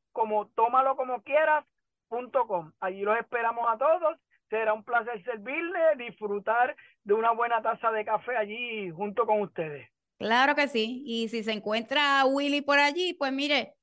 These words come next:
Speaker 2: le hace alguna preguntita y lo va a
Speaker 1: Claro.
Speaker 2: educar y orientar maravillosamente.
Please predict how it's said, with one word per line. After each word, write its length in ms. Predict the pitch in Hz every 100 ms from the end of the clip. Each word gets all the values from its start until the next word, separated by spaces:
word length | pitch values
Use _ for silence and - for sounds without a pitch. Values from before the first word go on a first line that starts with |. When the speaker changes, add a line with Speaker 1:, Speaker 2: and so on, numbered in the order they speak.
| _
Speaker 2:
le 260 | 226 233 220
hace 180 | 202 247
alguna 300 | 240 247 247
preguntita 720 | 254 254 269 262 330 311 285 277
y 140 | 247
lo 160 | 214 196
va 460 | 247 247 247 254
a 20 | 294
Speaker 1:
Claro. 200 | 359 220
Speaker 2:
educar 580 | 226 220 - 254 311 -
y 140 | - 240
orientar 460 | 220 214 208 233
maravillosamente. 960 | 254 233 214 202 202 202 220 180 156 156